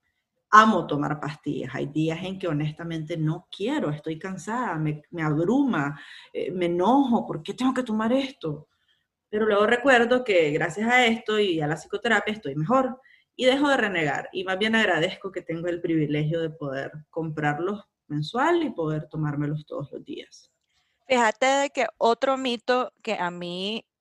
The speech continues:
Speaker 2: en particular me molesta mucho es ese mito de que una vez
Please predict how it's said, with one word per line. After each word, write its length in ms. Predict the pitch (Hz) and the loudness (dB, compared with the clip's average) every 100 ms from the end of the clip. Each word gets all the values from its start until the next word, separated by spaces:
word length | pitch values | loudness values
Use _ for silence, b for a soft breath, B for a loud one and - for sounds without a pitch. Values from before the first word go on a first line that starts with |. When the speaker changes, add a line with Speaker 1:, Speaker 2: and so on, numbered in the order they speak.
| _ | _
Speaker 2:
en 160 | 196 185 | -6 -6
particular 920 | 185 175 - 180 165 156 156 160 175 - | -6 -6 -8 -10 -8 -2 0 0 -2 -6
me 160 | 190 | -10
molesta 540 | 185 160 151 151 - 185 | -6 -4 -4 -4 -6 -4
mucho 720 | 190 220 - 247 240 247 269 _ | -2 -4 -2 -4 -2 -4 -12 _
es 540 | 175 175 170 180 208 - 151 B B B _ - | -2 0 2 0 -4 -10 -12 B B B _ -6
ese 380 | 185 185 226 208 | -6 -2 -2 -2
mito 520 | 214 226 - 247 240 | -2 -2 2 2 2
de 260 | 214 202 202 | -2 -4 -4
que 260 | 202 180 - | -4 -4 -4
una 320 | 180 190 196 | -6 -2 2
vez 400 | 202 208 214 | 4 4 2